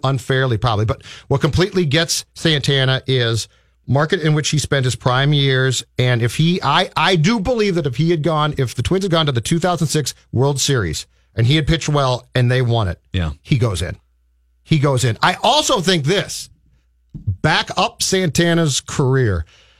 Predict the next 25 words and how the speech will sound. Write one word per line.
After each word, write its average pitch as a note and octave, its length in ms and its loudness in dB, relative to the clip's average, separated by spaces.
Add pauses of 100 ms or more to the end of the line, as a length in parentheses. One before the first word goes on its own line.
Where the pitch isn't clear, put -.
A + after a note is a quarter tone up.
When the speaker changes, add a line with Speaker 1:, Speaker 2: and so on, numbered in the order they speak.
(140)
Speaker 1:
Let's D#3+ 200 0
replace G3 540 0
Santana's, F3 800 2 (240)
let's F#3 140 2
place A3+ 380 0
his A#3+ 160 -2
career E3+ 520 2 (680)
in D#3 160 4
the D3 60 2
Koufax D#3+ 540 0
era. D#3 420 -2 (440)
I A#2+ 80 2
think A#2+ 160 0
he G2+ 120 -2
gets F#2+ 320 -2
in. E2+ 220 -4 (540)
Because C3+ 260 2
at D3+ 120 0
that F#3 240 2
time, D#3 500 2 (380)
baseball D#3+ 560 0
players C#3+ 500 0
were B2 140 0
more C3 220 2
deity. C#3 440 0